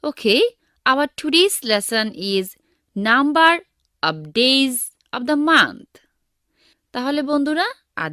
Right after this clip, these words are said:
দেরি না করে সবাই ঝটপট ইংরেজি বই,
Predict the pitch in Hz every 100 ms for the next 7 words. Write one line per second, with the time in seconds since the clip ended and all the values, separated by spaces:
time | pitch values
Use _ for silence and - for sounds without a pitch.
0 | 156 165 185 220 233 262 277 294 - -
1 | - 180 175 247 320 _ _ - 165 143
2 | _ 196 196 196 _ _ _ 165 160 160
3 | 151 165 160 180